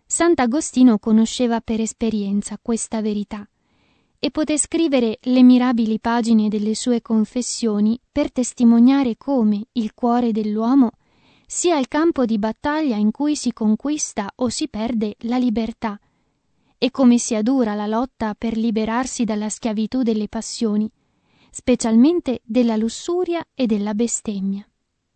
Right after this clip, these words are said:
E non è forse così? Chi può contare oggi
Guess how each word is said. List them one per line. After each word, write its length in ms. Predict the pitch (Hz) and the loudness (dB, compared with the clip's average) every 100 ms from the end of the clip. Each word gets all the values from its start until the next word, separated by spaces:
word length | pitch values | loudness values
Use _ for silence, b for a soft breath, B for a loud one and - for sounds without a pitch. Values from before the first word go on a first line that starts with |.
| _ _ _ _ _ _ _ _ _ | _ _ _ _ _ _ _ _ _
E 120 | 262 | 6
non 140 | 254 233 | 8 8
è 80 | |
forse 420 | 233 240 - - 226 | 4 -2 -4 -6 -4
così? 420 | 247 233 277 247 _ _ _ _ _ _ _ _ _ | -4 -2 -2 -4 _ _ _ _ _ _ _ _ _
Chi 160 | - - | -6 -2
può 180 | 240 | -2
contare 720 | - 233 226 226 220 220 220 220 | -2 2 2 0 -4 -4 -2 -2
oggi 420 | 254 214 233 | -2 -2 -4